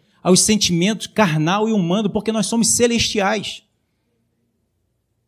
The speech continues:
E essa pessoa tava falando comigo, "Mas é difícil viver assim." Jesus não falou que seria fácil.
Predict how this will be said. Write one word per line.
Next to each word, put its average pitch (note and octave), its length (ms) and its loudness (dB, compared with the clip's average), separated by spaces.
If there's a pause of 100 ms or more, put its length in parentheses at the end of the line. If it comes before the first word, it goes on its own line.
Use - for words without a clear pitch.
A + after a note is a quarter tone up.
(1600)
E C#3+ 100 0
essa G3+ 140 0
pessoa G3+ 320 -2
tava G3+ 220 -2
falando G3+ 240 -4
comigo, F3 240 -8
"Mas E3 120 -4
é F#3+ 80 -4
difícil F#3 640 -2
viver D3+ 260 -6
assim." D3+ 480 -8 (280)
Jesus A#2 320 -6
não F3 60 -2
falou F#3 220 -6
que - 80 -10
seria G3 240 -8
fácil. - 600 -10